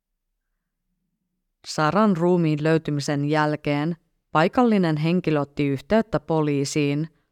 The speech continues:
löydettyään vaatekappaleita alle kilometrin päässä murhapaikalta. Vaatekappaleiden vahvistettiin kuuluneen Saralle,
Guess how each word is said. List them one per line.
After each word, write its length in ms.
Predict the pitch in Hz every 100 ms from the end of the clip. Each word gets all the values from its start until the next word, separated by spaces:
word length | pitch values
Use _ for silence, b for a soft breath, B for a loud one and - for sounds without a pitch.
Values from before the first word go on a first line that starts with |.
| _
löydettyään 680 | 170 233 277 _ 185 170 170
vaatekappaleita 1040 | 214 220 160 _ 175 _ _ 143 139 143
alle 280 | 135 139 139
kilometrin 720 | 139 139 135 185 214 214 175
päässä 420 | 151 143 - -
murhapaikalta. 1120 | 139 143 143 139 - 135 135 - - - - - _ _ _ _ _ _ _ _ _ _ _ _ _ _ _
Vaatekappaleiden 1080 | 151 151 - - 180 - 165 151 147 147 147
vahvistettiin 840 | 143 139 170 220 - 160 - 147 143
kuuluneen 560 | 165 160 147 139 139
Saralle, 680 | - 170 165 143 143 139